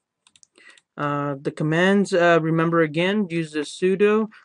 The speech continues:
or the G K S U or the su, uh, whichever one works for you. So let's, uh, I'm already in root, so I'm not gonna use none of those. It would actually look like the sudo tar or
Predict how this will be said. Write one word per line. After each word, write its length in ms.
or 160
the 140
G 280
K 380
S 240
U 320
or 380
the 280
su, 460
uh, 180
whichever 400
one 240
works 260
for 140
you. 300
So 640
let's, 600
uh, 220
I'm 140
already 260
in 140
root, 260
so 140
I'm 120
not 140
gonna 140
use 280
none 180
of 120
those. 380
It 140
would 220
actually 420
look 180
like 140
the 80
sudo 520
tar 520
or 560